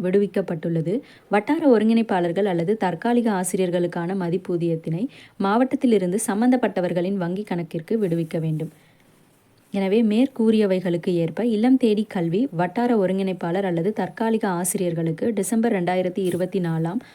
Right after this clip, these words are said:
மாதத்திற்கான வழங்கப்பட வேண்டிய மதிப்பூதியத்தினை உடனடியாக உரியவர்களுக்கு வழங்குவதை, வழங்குவதற்கு தகுந்த நடவடிக்கைகளை மேற்கொள்ளுமாறு சம்பந்தப்பட்ட மாவட்ட முதன்மை கல்வி அலுவலர்கள் கேட்டுக்கொள்ளப்படுகிறார்கள்.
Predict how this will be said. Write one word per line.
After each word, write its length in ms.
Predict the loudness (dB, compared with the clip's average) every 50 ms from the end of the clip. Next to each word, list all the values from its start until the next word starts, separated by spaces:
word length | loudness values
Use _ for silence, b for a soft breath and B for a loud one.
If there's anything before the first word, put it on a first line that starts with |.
| B B B B B B -2
மாதத்திற்கான 880 | 0 2 2 2 0 0 -2 -2 -4 -4 -6 -6 -4 -2 -2 -2 -2 -4 -4 b b b b b b b b _ _ _ _ -6 -2
வழங்கப்பட 560 | 0 0 2 2 0 0 0 0 0 0 0
வேண்டிய 360 | 0 0 0 0 0 0 0
மதிப்பூதியத்தினை 800 | -2 -2 -2 -2 -4 -2 -2 -2 -2 0 -2 -2 -2 -4 -4 -2
உடனடியாக 760 | -2 0 0 0 2 2 2 2 2 0 0 0 0 0 0
உரியவர்களுக்கு 720 | 0 0 0 0 0 0 0 0 0 -2 -2 -2 -2 -4 -2
வழங்குவதை, 600 | -2 -2 -2 -2 -2 -2 -2 -2 -2 -4 -4 -8 _ _ _ -6
வழங்குவதற்கு 680 | -4 -4 -2 -2 -2 -2 0 0 -2 0 0 0 0
தகுந்த 360 | 2 0 0 0 2 4 4
நடவடிக்கைகளை 760 | 4 2 2 0 0 0 0 -2 -2 -2 -2 -2 0 0 0 0
மேற்கொள்ளுமாறு 800 | 0 -2 -2 -2 0 0 2 2 2 2 2 2 0 0 -2 -2 B B B B B B
சம்பந்தப்பட்ட 640 | 0 2 4 4 6 4 4 2 0 0 0 0
மாவட்ட 480 | 0 0 -2 -2 -4 -6 -4 -4 -4 -2
முதன்மை 340 | -2 -2 -2 -2 -2 -2
கல்வி 320 | -4 -4 -4 -2 -2 0 0
அலுவலர்கள் 640 | 0 0 0 0 0 0 -2 -2 -2 -2 -2 -2 -2 -2
கேட்டுக்கொள்ளப்படுகிறார்கள். 1120 | -4 -4 -2 -4 -2 -2 0 0 -2 -2 -4 -4 -4 -2 -2 -2 0 -2 -2 -4 -6 -6